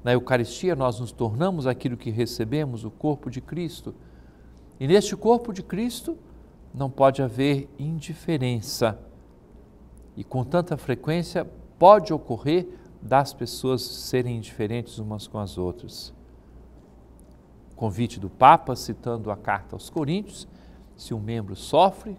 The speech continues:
com ele sofrem todos os membros. A igreja é comunhão dos santos, não só porque nela tomam parte os santos, mas também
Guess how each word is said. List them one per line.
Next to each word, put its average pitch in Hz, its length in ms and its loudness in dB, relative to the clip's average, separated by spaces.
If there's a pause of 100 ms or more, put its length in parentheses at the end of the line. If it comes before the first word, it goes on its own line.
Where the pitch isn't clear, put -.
com 104 160 -8
ele 120 160 -2
sofrem 110 500 0 (200)
todos 190 420 0
os 143 140 -12
membros. 87 560 -10 (1040)
A - 80 -4
igreja 170 480 0 (340)
é 117 140 -2
comunhão 170 560 -2
dos 165 200 -8
santos, 143 560 0
não 180 140 -10
só 180 240 4
porque 131 500 -4 (320)
nela 127 320 6
tomam 113 280 -8
parte 123 440 4
os - 140 -10
santos, 185 420 -2
mas 120 200 -8
também 127 420 -4